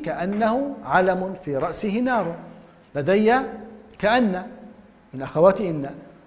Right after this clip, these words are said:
اسمها ضمير متصل في محل نصب اسم كأن، خبرها كلمة علم هي خبر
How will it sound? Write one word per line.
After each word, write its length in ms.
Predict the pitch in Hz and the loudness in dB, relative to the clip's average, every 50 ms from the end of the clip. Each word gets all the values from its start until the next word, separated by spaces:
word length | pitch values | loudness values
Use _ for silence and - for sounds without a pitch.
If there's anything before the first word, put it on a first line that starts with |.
| - _ - | -10 _ -2
اسمها 460 | 220 - 214 214 202 180 185 208 220 | -2 0 0 0 0 2 4 4 4
ضمير 340 | 202 151 139 156 156 170 170 | 4 2 0 0 0 0 0
متصل 420 | 180 233 247 254 214 170 - 185 180 | 2 0 0 0 -2 -2 -2 -2 -4
في 220 | 180 - - 143 | -4 -4 -8 -6
محل 380 | 143 - - 160 160 160 156 151 - - | -6 -4 -2 -2 -2 -2 -4 -10 -10 -4
نصب 300 | 143 180 202 - 240 233 220 - - - - - - - | 0 0 0 2 2 0 -2 -2 -10 -16 -18 -16 -10 -10
اسم 260 | 190 - - 151 151 - | -8 -6 -6 -6 -6 -2
كأن، 420 | 180 190 202 196 175 147 123 113 - - - | -2 0 0 0 -2 -4 -6 -8 -12 -16 -10
خبرها 680 | - - 156 156 208 233 233 214 190 220 226 233 226 233 - - - - - - - - | -4 0 2 4 6 6 6 6 6 6 4 4 2 -2 -8 -12 -16 -18 -20 -18 -8 -2
كلمة 580 | 165 170 170 175 170 170 160 165 - 165 165 165 165 - - - - - | 0 0 0 0 0 -2 -2 -4 -4 -6 -8 -8 -10 -14 -18 -18 -12 -6
علم 680 | - 160 175 170 151 147 139 131 131 143 160 156 135 113 - - - - - - | 0 2 2 4 4 2 0 -2 -4 -4 -4 -4 -4 -6 -10 -14 -20 -20 -14 -8
هي 200 | 151 151 143 135 | -4 -2 -2 -2
خبر 400 | - - 160 147 143 151 147 | -2 0 0 2 2 2 0